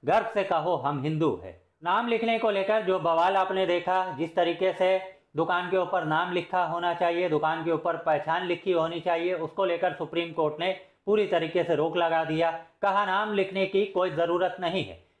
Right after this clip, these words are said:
अब देखिए लोग करे तो क्या करे, जिनका इसके बगैर गुजारा नहीं है, जिनका हिंदू मुस्लिम किए बगैर काम ही नहीं चलता है, तो वो कुछ ना कुछ तो उसका अल्टे-, alternative जो है वो रास्ता ढूंढने की कोशिश करते हैं।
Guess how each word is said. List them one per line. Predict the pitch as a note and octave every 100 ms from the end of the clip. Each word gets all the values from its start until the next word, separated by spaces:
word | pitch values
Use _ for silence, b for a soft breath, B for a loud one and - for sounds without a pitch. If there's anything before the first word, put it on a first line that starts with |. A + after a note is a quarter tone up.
| _ -
अब | F3+ G#3
देखिए | G#3 A3 A3+
लोग | G3+ G3+ G#3+ -
करे | G#3 G#3+
तो | G#3
क्या | E3 D#3 C#3+
करे, | A#2 F2+ F2+ _ _ _ -
जिनका | F#3+ G3+ G#3+
इसके | G3+ A3
बगैर | G3 F#3 F#3 F#3 D#3+
गुजारा | D#3+ D#3 D#3+ F#3
नहीं | F3+ F#3
है, | E3+ F3+ F3+ - _ -
जिनका | G3+ G3+ G#3
हिंदू | G3 F3+ F3+ G3+
मुस्लिम | G3 G3 G3
किए | F#3+ F#3 F#3+
बगैर | F3+ F3+ F3
काम | - D3 D#3
ही | E3+
नहीं | G3 F3 F3+
चलता | F3+ E3+ F3 F3
है, | E3+ -
तो | G3
वो | G#3
कुछ | A3+ A3+
ना | A#3+ A#3
कुछ | A#3 A3+ A3+
तो | A3 A3+ A3+
उसका | - G3+
अल्टे-, | G3+ F#3+ F#3+ G#3 G3+
alternative | F3+ E3+ G3 F3+ F3+ E3+ G3
जो | E3+ F3
है | F#3
वो | F#3+ F3 F3
रास्ता | D#3+ D3+ F3+
ढूंढने | C3+ C#3 D#3+ E3+
की | E3+
कोशिश | D3+ E3 F3+ D#3
करते | F#3 E3+
हैं। | F#3+ F3+ F3